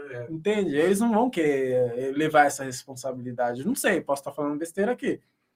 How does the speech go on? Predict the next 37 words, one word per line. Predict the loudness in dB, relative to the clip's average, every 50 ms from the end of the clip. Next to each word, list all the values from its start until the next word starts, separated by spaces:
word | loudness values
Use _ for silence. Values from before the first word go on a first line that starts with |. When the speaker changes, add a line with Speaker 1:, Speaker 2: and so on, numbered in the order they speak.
| _ _ _ _ -8
Speaker 2:
Mas | -4 -4 0 2
eu | 4 4
acho | 4 4
Speaker 1:
Pode | 2 0
Speaker 2:
que | 0
eles | 0 0
Speaker 1:
tá | 0
Speaker 2:
não | 0
Speaker 1:
falando | 2 4 4
Speaker 2:
iam | 4 4 2
Speaker 1:
besteira. | 0 -2 -10 -16 -16 -18 _ _ _ _ _ _ _ _ _ _ 0
Speaker 2:
querer | 2 4 4 4 2 2
fazer | -2 -10 -16 -6 0 2 4 4 4 4 2
esse | 2 0 -2 -2
serviço | 2 4 4 4 2 -2 -6 -8 -10
de | -10 -6 -4 -2 0 0 2 2
eletricista | 2 2 2 0 -2 -4 -8 -10 -12 -12 -10 -8 -4 -4 -4 -4 -6 -6 -6 -4 -4 -4 -4 -4 -4
no | -4 -2 -2 -2 0 -2 -2 -4 -4
sistema | -8 -10 -14 -16 -10 -8 -6 -4 -4 -4
de | -6 -6
telecom. | -6 -6 -4 -4 -4 -6 -8 -10 -10 -8 -8 -6 -6 -6 -8 -8 -8 -10
Não | -12 -14 _ _ _ _ _ _ _
sei. | -4 0 0 2 2 0 -2 -4 -2
Ou | 2 4 4
ia | 4
Speaker 1:
Não | 4 4
Speaker 2:
ter | 2
que | 4
Speaker 1:
sei, | 4 4
Speaker 2:
mudar | 6 8 6 6
Speaker 1:
cara. | 6 4
Speaker 2:
muita | 4 4 4 2
coisa. | 2 2 0 2 4 6 6 6 6 4 4 4 2 2 2 2
Speaker 1:
Não | 0
iria, | -2 -4 -2 -2 -2 -2 -2 -2 -4 -4
é, | -6 -8 -8 -6 -6 -6 -6
porque | -6 -8 -10 -8 -4 -2 0 0 0 0 -2 -2 -4 -6 -8